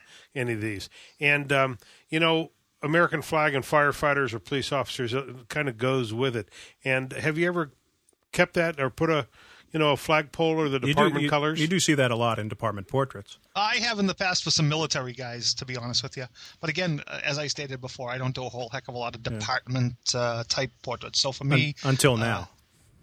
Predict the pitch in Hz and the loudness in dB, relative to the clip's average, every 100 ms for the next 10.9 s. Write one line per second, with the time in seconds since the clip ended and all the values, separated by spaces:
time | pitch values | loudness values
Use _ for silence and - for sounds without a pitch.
0 | _ _ 156 139 143 139 127 117 139 - | _ _ -2 -2 -2 -4 -6 -4 -8 -6
1 | 120 110 127 120 127 107 - 247 180 - | -8 -4 -4 -4 -6 -8 2 4 6 6
2 | 202 185 139 139 123 139 156 - 123 - | 4 6 4 4 2 6 6 4 0 0
3 | _ 143 123 113 120 143 131 110 131 127 | _ 0 0 2 6 6 4 2 2 4
4 | 117 127 123 - - 131 123 117 113 110 | 0 -2 -4 -8 2 2 4 0 0 -2
5 | 120 113 104 101 - 117 104 - 98 - | 0 0 0 -4 0 0 0 -6 -6 -6
6 | - 156 151 - 139 156 143 - 127 117 | 0 0 0 0 2 4 2 2 0 0
7 | - - - 143 - 175 170 147 123 - | -4 -12 -6 -6 2 2 4 4 4 4
8 | 139 151 - 120 123 117 131 - _ _ | 2 2 0 2 2 0 -8 -14 _ _
9 | _ - 131 151 139 123 180 127 117 - | _ -2 2 4 4 6 6 6 2 4
10 | 123 113 120 110 120 117 113 110 107 | 2 4 0 0 -2 0 0 0 -4